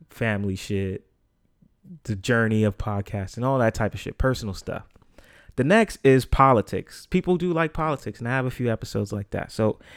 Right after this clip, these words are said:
if you really like politics, I would suggest episode five,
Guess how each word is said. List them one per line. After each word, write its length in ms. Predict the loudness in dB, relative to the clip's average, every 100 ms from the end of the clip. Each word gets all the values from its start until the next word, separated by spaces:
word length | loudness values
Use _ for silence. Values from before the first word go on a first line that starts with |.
| -4
if 160 | 0
you 100 | 2
really 240 | 4 6 6
like 220 | 4 2
politics, 800 | 2 4 4 2 0 -2 -4 -20 -20 -20 -2
I 100 | 2
would 120 | 2
suggest 420 | 0 0 2 2 0
episode 460 | -2 0 0 0 0
five, 840 | 0 4 6 6 6 4 2 -16